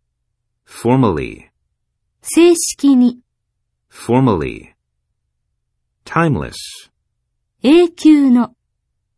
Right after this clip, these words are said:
Speaker 1: Timeless. Reform.
Speaker 2: 刷新する。
Speaker 1: Reform. In light of.
Speaker 2: に照らして。
Speaker 1: In light of.
Speaker 2: 六日目。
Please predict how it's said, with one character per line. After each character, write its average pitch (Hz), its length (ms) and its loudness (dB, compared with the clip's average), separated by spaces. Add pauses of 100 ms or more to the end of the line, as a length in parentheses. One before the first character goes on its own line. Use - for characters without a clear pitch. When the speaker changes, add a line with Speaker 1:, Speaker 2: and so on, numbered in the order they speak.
Speaker 1:
Timeless. 135 480 -4 (1700)
Reform. 104 760 -2 (760)
Speaker 2:
刷 240 280 -2
新 339 380 2
す 277 240 -6
る。 233 220 -4 (720)
Speaker 1:
Reform. 104 800 -4 (1300)
In 113 220 0
light 127 280 0
of. 69 460 -12 (720)
Speaker 2:
に 320 200 4
照 262 160 -2
ら 285 120 -2
し - 260 -12
て。 - 240 -6 (680)
Speaker 1:
In 113 240 0
light 123 260 0
of. 73 460 -10 (1300)
Speaker 2:
六 320 300 4
日 285 200 -2
目。 240 240 -2